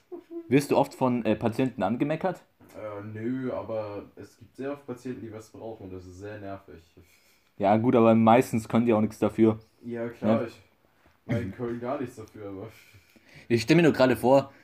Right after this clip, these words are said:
Speaker 2: stell, ich, ich stell mir so vor, wenn ich da, äh, arbeiten würde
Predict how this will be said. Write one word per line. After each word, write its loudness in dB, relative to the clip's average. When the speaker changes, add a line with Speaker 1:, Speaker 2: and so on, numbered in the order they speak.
Speaker 2:
stell, 2
ich, 0
ich 4
stell 4
mir 4
so 2
vor, 2
wenn 0
ich 0
da, 6
äh, 2
arbeiten 2
würde 4